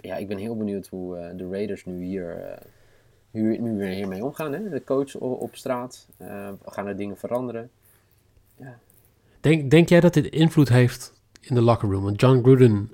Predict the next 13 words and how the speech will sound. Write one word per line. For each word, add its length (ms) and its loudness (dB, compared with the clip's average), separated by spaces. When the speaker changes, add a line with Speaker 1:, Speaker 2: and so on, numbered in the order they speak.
Speaker 2:
lijkt 320 2
mij 140 4
sowieso 380 4
niet 220 2
iemand 600 -4
die 180 -4
echt 220 -10
aansluit 540 0
bij 120 2
zijn 120 -4
spelers. 480 -4
Qua 140 0
gevoel. 440 0